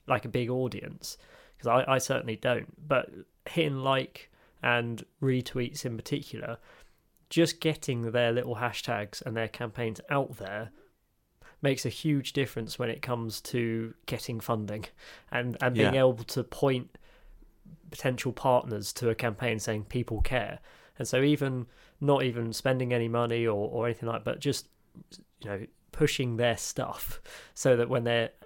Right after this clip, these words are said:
Speaker 1: desperate for money, as all environmental charities are,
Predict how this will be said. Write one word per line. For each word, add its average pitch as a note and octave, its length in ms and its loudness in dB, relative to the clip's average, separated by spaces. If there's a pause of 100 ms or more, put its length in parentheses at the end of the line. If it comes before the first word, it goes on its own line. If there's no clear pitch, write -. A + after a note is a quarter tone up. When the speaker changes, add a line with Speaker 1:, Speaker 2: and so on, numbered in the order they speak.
(140)
Speaker 1:
desperate C3+ 420 -2
for - 100 -6
money, A#2+ 300 2
as G#2+ 100 -4
all A2+ 180 0
environmental A2 600 0
charities A#2 500 0
are, A#2+ 320 -2